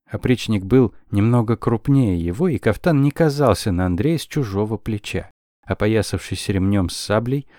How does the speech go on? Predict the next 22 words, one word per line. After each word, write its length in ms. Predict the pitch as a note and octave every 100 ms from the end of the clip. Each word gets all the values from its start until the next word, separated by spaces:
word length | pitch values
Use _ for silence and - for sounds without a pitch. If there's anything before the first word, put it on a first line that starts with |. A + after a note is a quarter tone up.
| -
он 120 | A2+
вытащил 520 | G2 C3 - - A#2
ее 180 | G#2+ A2+
до 120 | G2+
половины 460 | G2 G#2 G2 C3 B2+
из 300 | - C3 A#2+
ножен. 460 | B2 G2 D#2 D#2 - - -
Дрянь 360 | A2+ D#3+ D#2+ D#2
сабля. 420 | - D#2+ D#2 - _ -
Железо 380 | A2+ F3+ D#3 G#2+
плохонькое, 540 | - - C3 A2+ A2+ G#2
лезвие 400 | C3+ A2 A2 F#2+
в 60 |
зазубринах. 720 | F2 E2 C3+ D3 B2+ A2+ G2 - _ _ _
Ладно, 580 | - G2+ E2 - - - _
пусть 260 | - - -
пока 420 | A#2+ - G2 D#2+ -
побудет 460 | G#2 G2+ G#2+ F#2 -
антуражем, 540 | F2 C3 D3 A2 F2
потом 340 | - A2 E3+ A#2+
можно 320 | B2 F#2+ G#2
поменять. 800 | - G#2+ G#2+ G2 D#2 E2 -